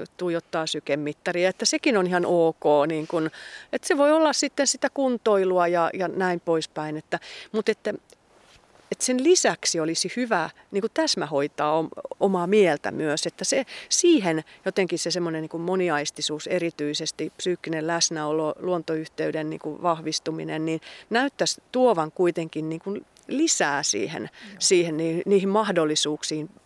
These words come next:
Speaker 1: tukeen, prosessoida jotakin, jotakin,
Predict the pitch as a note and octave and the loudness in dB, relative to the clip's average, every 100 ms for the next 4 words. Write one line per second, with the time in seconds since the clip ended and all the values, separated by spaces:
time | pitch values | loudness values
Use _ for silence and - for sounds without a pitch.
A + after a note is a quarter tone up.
0 | - - - - - _ A#3+ - A3 F#3 | -18 -16 -16 -18 -20 _ -2 2 2 4
1 | E3+ - - - - F#3 - F3+ - F#3 | 2 -2 -10 -18 -4 -2 2 2 2 2
2 | F3 E3 E3+ - F3 - E3 D#3+ - - | 2 2 -2 -4 -8 -6 -6 -8 -12 -16
3 | - F#3 F3 - D#3+ D3+ | -8 -4 -4 -4 -6 -6